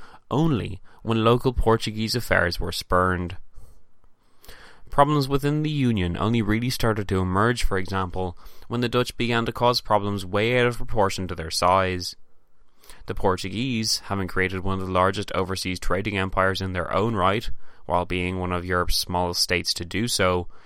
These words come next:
would have known something about the whole, "It's not the size of the dog in the fight, it's the size of the fight in the dog," cliché. But by the sixteen twenties, Portuguese losses meant that its nobility began to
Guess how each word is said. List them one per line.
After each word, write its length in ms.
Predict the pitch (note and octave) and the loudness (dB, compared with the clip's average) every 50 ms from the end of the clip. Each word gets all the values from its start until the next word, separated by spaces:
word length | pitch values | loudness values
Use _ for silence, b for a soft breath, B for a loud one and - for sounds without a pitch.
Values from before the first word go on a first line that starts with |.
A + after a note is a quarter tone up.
| B B B B B B | B B B B B B
would 160 | - B2+ C3+ | 0 2 2
have 80 | C3+ | 2
known 240 | C#3+ C#3+ C#3+ D3+ D#3 | 2 2 2 2 2
something 360 | D3 - D#3 C#3+ C3+ C#3 C3+ | 2 0 0 0 0 0 0
about 280 | C3 A#2+ - A#2+ A#2+ - | 2 2 2 2 2 2
the 80 | - G#2+ | 0 0
whole, 480 | - G#2+ A2 G#2+ G#2 G#2 G2+ G2+ - b b b b b | 2 4 4 4 4 2 0 0 -4 b b b b b
"It's 160 | - - - - | -10 -6 -2 0
not 140 | C3 B2 | 0 0
the 60 | - A#2+ | 0 2
size 280 | - - B2 B2 A#2+ | 2 4 4 2 2
of 80 | A#2+ G#2+ | 0 -4
the 60 | G2+ | 0
dog 240 | G2+ G#2+ G#2+ G#2+ G#2+ | 4 4 4 4 4
in 80 | G#2 | 0
the 80 | G2+ G2+ | -4 -2
fight, 400 | - - C3 C3 B2 B2 A#2 - | 2 4 6 6 6 4 2 0
it's 140 | - G#2+ - | -2 -2 -4
the 60 | - | -4
size 260 | G2 - G#2+ G#2+ G#2 G#2 | -2 0 0 2 0 0
of 80 | G2 | -4
the 80 | F#2+ G2 | -6 -2
fight 240 | - - G#2+ G#2 F#2+ | 2 2 4 4 2
in 60 | F#2+ | -2
the 80 | F#2 | -2
dog," 440 | F2+ A2+ A#2+ B2+ A#2 A2+ A2+ A2+ - - - | 2 4 6 6 6 6 4 0 -4 -10 -12
cliché. 720 | - - E2 E2+ F2 - - F#2+ F#2+ F#2+ F#2 F2+ F2 - b b b b b b b b b b b b b b - | -12 -10 -10 -8 -6 -2 0 0 0 0 0 -4 -6 -8 b b b b b b b b b b b b b b 4
But 120 | D3 D3 | 6 6
by 120 | - D#3 | 8 6
the 120 | D3+ D#3+ D#3+ | 6 4 2
sixteen 420 | - F3 E3 - - F3 F3 E3+ | 0 0 -2 -2 -4 -4 -4 0
twenties, 640 | - - C3+ B2+ B2+ A#2+ G2 F2 F2 E2+ E2+ - - | 2 2 4 4 2 0 -4 -4 -6 -6 -6 -6 -4
Portuguese 560 | - - B2+ B2+ - - B2+ C3 C3+ B2+ A#2 | -2 -2 -2 -2 -2 -4 -6 -6 -6 -4 0
losses 440 | G#2 G#2 G#2+ A2+ G#2+ - G2+ F#2 G#2 | 4 4 4 4 2 0 -4 -2 -2
meant 220 | G#2+ A2 A2 G#2+ | -2 -2 -2 -2
that 100 | A2 A2 | -2 -4
its 160 | A2 - - | -4 -4 -4
nobility 460 | A#2+ A2+ A2+ G#2+ A2 A2 A2+ G#2 A2+ | -4 -2 -2 -2 -2 -2 -2 -2 -4
began 340 | A2+ G#2 G#2+ F#2 F#2+ E2+ E2+ E2+ | -4 -4 -4 -4 -4 -4 -4 -6
to 120 | - - | -6 -8